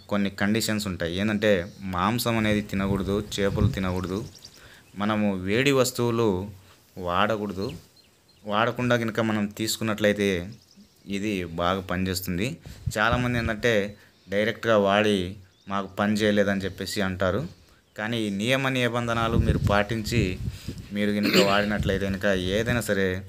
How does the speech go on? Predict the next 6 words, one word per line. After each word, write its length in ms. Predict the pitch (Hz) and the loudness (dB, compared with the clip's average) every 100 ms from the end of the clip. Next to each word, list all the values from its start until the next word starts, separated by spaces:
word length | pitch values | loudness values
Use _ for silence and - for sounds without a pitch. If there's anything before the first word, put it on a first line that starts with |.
| - - - - | -16 -20 -20 -10
మనకు 260 | 98 95 98 | -8 0 4
ఆయుర్వేదిక్ 500 | 98 104 107 104 104 | 6 6 4 0 0
పరంగా 380 | 101 101 95 143 190 - - - | 0 0 0 -2 -4 -14 -20 -20
పనిచేస్తుంది. 640 | - 101 98 98 - 95 123 202 - - - - - | -10 -8 -4 -4 -4 -4 -4 -6 -14 -20 -20 -18 -12
ఇప్పుడు 220 | - 139 | -6 -2
మనము 340 | 135 127 127 | 0 2 2